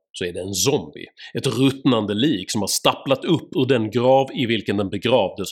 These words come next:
tjugohundrasjutton, när den efter hård kritik röstades ner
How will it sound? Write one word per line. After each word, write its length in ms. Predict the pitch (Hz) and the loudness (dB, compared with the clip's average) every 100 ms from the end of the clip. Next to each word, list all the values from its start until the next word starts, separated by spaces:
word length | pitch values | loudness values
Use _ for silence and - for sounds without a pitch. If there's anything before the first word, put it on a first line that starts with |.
| - | -4
tjugohundrasjutton, 960 | - 117 104 92 90 123 170 - 80 95 - - | -2 0 0 -2 0 0 -2 -4 -8 -8 -12 -2
när 120 | 156 | 0
den 140 | 151 160 | 4 2
efter 220 | 151 147 | 2 0
hård 420 | - 165 135 117 | 4 4 4 0
kritik 500 | - - 147 98 - | -6 0 0 0 -4
röstades 540 | 127 113 - 107 107 | -2 -2 -2 -4 0
ner 380 | 127 180 90 101 | 2 2 2 -4